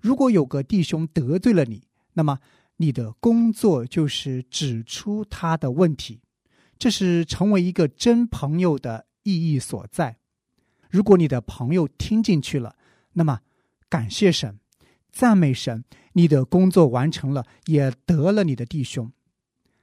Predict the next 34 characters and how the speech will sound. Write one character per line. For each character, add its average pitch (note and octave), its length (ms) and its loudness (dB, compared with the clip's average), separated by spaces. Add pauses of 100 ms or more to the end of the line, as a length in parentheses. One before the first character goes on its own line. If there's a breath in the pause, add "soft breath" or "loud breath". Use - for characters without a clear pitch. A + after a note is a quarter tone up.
(140)
如 G3 120 2
果 G3+ 140 6
他 F#3 180 -2
不 G3+ 100 2
听， G#3 340 0 (240 soft breath)
那 D#3+ 340 2
你 D#3+ 120 0
就 E3 140 4
必 F3+ 340 2
须 F#3 240 -2
再 G#3 280 -2
带 E3+ 300 -2
几 C3+ 200 -8
个 D3 120 -2
人 B2 220 -6
来 A2+ 280 -10
继 F3 360 0
续 B2+ 500 -4
帮 D#3+ 220 0
助 C3+ 160 -4
他， B2 280 -10 (280 soft breath)
也 D#3+ 100 2
让 E3 200 4
其 - 220 -6
他 G#3 200 -2
人 C#3 280 -2
帮 G3 240 2
助 F3+ 140 2
你 B2 160 -2
看 F3 260 -4
得 B2+ 80 -4
更 F3 240 0
清 A#3 320 0
楚。 - 240 -8